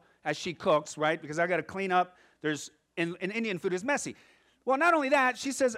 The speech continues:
"I'm not just gonna make lamb sog, I'm gonna make lamb sog and butter chicken." Why? La-, she's lavish. Just, she wants to, that's who I married.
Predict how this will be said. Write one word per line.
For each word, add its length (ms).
"I'm 120
not 80
just 120
gonna 120
make 160
lamb 200
sog, 460
I'm 100
gonna 120
make 180
lamb 240
sog 340
and 340
butter 260
chicken." 520
Why? 500
La-, 300
she's 180
lavish. 640
Just, 300
she 160
wants 260
to, 200
that's 180
who 60
I 60
married. 320